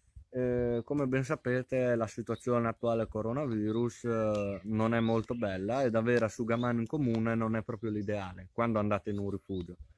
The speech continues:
Quindi io vi consiglio di acquistarvi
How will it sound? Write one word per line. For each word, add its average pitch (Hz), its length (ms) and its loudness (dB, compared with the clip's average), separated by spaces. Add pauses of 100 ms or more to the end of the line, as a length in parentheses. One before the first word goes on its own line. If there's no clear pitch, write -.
(260)
Quindi 143 240 4
io 139 120 6
vi 127 100 2
consiglio 131 480 2
di 107 120 2
acquistarvi 127 1040 2